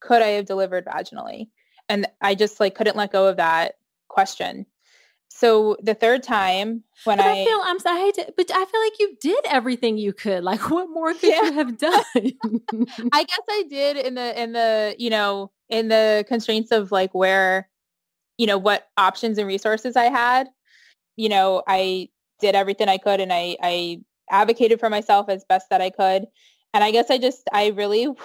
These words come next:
Speaker 1: <laughs> wanted to deliver naturally and just, like, have that, have that moment. And when I went to the O B for my third, uh, pregnancy, they were actually like, "Oh yeah, like, we can do all of these interventions now." And I'm like, "Really?"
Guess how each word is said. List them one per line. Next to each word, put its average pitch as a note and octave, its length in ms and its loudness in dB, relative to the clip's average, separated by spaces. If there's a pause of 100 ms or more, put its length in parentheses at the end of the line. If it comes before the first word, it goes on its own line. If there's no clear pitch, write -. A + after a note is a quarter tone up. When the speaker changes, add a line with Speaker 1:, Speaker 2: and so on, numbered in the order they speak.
(140)
Speaker 1:
<laughs> - 300 -20
wanted E4 280 0
to D#4+ 100 0
deliver C#4 520 4
naturally A3+ 580 2
and G#3 120 -2
just, A3+ 240 0
like, G#3 200 2
have A3 420 2
that, F#3+ 480 2
have G#3 280 0
that G#3 240 2
moment. F#3+ 640 -6 (480)
And A#3 220 0
when A3+ 180 2
I A3 360 2
went A#3 560 -2
to C4+ 120 0
the A3+ 120 4
O A#3 140 4
B A#3+ 560 0
for A3+ 140 2
my G#3 420 -2
third, A3 500 0
uh, F#3 360 2
pregnancy, B3 640 -4 (360)
they A3+ 100 6
were B3 140 4
actually A#3 540 0
like, A3+ 200 -4
"Oh A#4+ 400 4
yeah, D#4 60 2
like, A#3+ 180 0
we C#4+ 100 -6
can G4+ 140 -6
do D#4+ 160 -4
all C4+ 160 4
of C4 120 0
these B3 160 -2
interventions G#3+ 640 0
now." G#3 360 0
And B3 120 0
I'm C4 100 -6
like, C4 180 -6
"Really?" F4+ 400 0